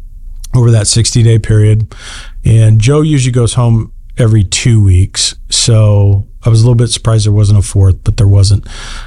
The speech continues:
It didn't tell me everything I wanted to know. What I want to know is I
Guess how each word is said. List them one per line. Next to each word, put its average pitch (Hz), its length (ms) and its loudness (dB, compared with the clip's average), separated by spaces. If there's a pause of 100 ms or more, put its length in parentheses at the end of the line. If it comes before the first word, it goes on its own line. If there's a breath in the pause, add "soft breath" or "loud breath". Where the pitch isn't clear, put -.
(880 loud breath)
It 139 120 0
didn't 202 220 2
tell 170 200 -2
me 143 140 2
everything 131 380 0
I 120 60 2
wanted 113 340 2
to 110 100 0
know. 110 600 2
What 131 180 2
I 127 100 0
want 160 380 0
to 131 120 0
know 117 540 2 (200)
is 120 200 2
I 123 180 2